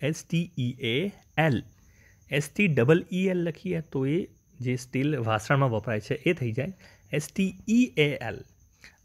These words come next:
આ સ્ટીલ છે એ ચોરી કરવા માટેની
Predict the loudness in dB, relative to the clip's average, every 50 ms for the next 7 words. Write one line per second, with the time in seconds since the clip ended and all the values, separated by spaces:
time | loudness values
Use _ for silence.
0 | -4 -2 -2 -2 -2 -4 -4 -2 -2 -2 -2 -2 -4 -6 -6 -6 -8 -10 -14 -16
1 | -6 0 2 4 4 4 2 2 -2 -6 -10 -18 _ _ -20 -20 _ _ _ _
2 | -2 2 4 6 6 6 4 2 0 -2 -4 -4 -6 -6 -8 -8 -10 -10 -10 -8
3 | -8 -8 -8